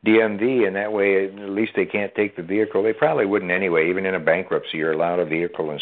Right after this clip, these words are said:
stuff. So, um, if they're a couple grand, it, it all depends on you. You know, to, you don't have a, have about a forty-three thousand dollar Mercedes?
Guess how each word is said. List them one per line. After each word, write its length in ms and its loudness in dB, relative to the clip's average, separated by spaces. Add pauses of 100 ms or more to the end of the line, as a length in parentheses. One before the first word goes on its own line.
stuff. 180 -4 (120)
So, 180 -6 (520)
um, 300 0
if 120 -2
they're 100 4
a 100 -2
couple 220 0
grand, 440 -2
it, 160 -4
it 120 -2
all 140 2
depends 460 -4
on 320 -4
you. 220 -2 (120)
You 100 -8
know, 220 -2
to, 240 -4 (1120)
you 120 -2
don't 220 4
have 200 4
a, 280 2
have 180 0
about 260 2
a 100 4
forty-three 460 -2
thousand 360 -2
dollar 280 2
Mercedes? 540 0